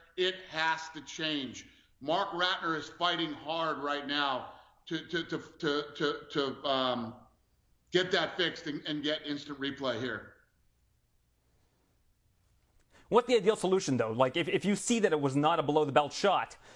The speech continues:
Speaker 2: do you just say, "Okay, resume right away, get back at it, we're, we're not stopping the fight, we're ending, you know, we've made a mistake, let's keep going"? Is that what the ideal outcome would be?
Speaker 1: No.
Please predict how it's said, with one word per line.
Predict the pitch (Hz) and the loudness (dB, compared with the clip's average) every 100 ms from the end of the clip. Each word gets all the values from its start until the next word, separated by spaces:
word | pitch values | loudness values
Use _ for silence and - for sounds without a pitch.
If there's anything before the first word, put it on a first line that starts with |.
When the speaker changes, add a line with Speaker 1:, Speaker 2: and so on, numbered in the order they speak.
| - | -8
Speaker 2:
do | - | 0
you | 208 | 2
just | 190 - | 4 6
say, | 180 | 6
"Okay, | 170 - 135 | 4 2 2
resume | 120 151 202 170 | 2 2 4 6
right | 156 | 4
away, | 180 165 123 98 - | 6 4 2 -2 2
get | 156 | 4
back | 180 170 | 6 6
at | 165 156 | 6 4
it, | 147 - - - | 0 -8 -20 -2
we're, | 135 147 | 0 2
we're | 139 | 4
not | 156 | 4
stopping | - 156 160 | 6 4 4
the | 143 | 4
fight, | 143 147 | 4 4
we're | 143 | 2
ending, | 156 160 147 131 | 2 0 0 -4
you | 135 160 | 0 2
know, | 127 131 | 2 2
we've | 139 131 | 2 4
made | 147 | 4
a | 151 | 2
mistake, | 135 156 147 | 4 2 2
let's | 143 - | -2 2
keep | 147 | 2
going"? | 143 143 101 - | 4 2 0 -6
Is | 131 | 4
that | 147 156 | 4 4
what | 156 | 0
the | 139 147 | 2 2
ideal | 139 123 147 151 151 - - | 2 2 2 2 0 0 4
outcome | 143 151 180 | 4 4 2
would | 185 170 | 2 0
be? | 220 240 _ _ - - - _ _ _ _ _ - _ _ _ _ _ - | -2 -4 _ _ -20 -20 -20 _ _ _ _ _ -20 _ _ _ _ _ -2
Speaker 1:
No. | 208 156 113 | 0 0 -2